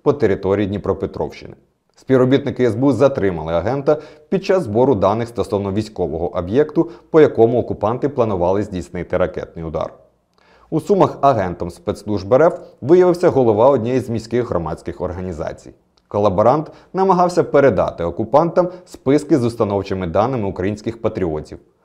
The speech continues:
у тому числі бійців місцевої тероборони. Отримані відомості окупанти планували використати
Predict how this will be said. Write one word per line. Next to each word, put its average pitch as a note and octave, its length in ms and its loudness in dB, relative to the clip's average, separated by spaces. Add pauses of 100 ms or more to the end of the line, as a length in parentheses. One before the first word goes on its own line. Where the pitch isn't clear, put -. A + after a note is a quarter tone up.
(120)
у F2+ 100 -6
тому B2+ 340 2
числі D3 420 -2 (220)
бійців G2 560 -4
місцевої E2 480 -4
тероборони. E2 680 -4 (420)
Отримані D#3 460 2
відомості C3+ 460 2
окупанти G2+ 500 -2
планували G2+ 480 2
використати D#3+ 720 0